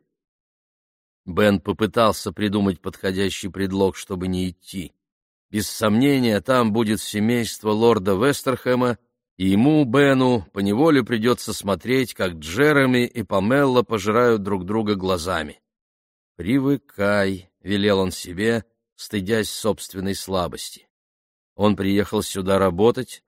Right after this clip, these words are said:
а на обеде соберётся весь цвет местного общества, отличный случай за ними понаблюдать.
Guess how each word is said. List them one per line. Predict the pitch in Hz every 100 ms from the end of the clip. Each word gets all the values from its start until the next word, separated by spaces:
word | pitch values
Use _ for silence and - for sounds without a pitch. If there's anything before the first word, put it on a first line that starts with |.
| _ _ _
а | 92
на | 101 104
обеде | 98 123 107
соберётся | - 101 101 107 101 - 92
весь | 113 123
цвет | - - - 98 113 -
местного | 107 104 101 98 95
общества, | - 117 117 131 - 139 139 - _ _ _ _ _
отличный | 82 - 80 101 - 117 127
случай | - 107 123 131
за | 131 113 107
ними | 104 117 127
понаблюдать. | - 127 123 131 139 117 - -